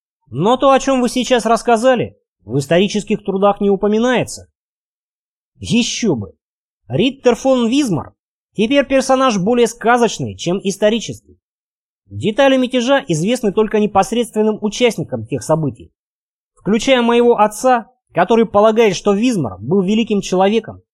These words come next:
но предпочитает говорить об этом только в узком семейном кругу. Отчего же? По разным причинам, глядя в сторону, ответил бродячий принц крови. Глядите,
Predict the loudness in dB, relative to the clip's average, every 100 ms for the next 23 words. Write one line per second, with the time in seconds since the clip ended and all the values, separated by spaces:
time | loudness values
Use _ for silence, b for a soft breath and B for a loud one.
0 | _ -4 -2 -2 -2 -2 -2 0 0 2
1 | 2 2 2 0 -2 -4 -4 -4 -4 -4
2 | -4 -4 -8 -6 -4 -2 -2 -2 -4 -4
3 | -8 -16 _ _ _ _ _ _ _ _
4 | _ _ _ _ _ -10 -8 -6 -4 0
5 | 0 -2 -10 _ _ _ _ _ _ _
6 | _ _ _ _ _ _ _ _ 2 4
7 | 4 2 -2 -2 -2 -2 -4 -6 -14 _
8 | _ _ _ -10 -4 -2 -2 -4 -2 -2
9 | -2 -6 -6 -6 -4 -6 -4 -4 -4 -6
10 | -8 -6 -8 -8 -10 -10 -12 _ _ _
11 | _ _ _ _ _ -8 -2 0 2 -2
12 | -4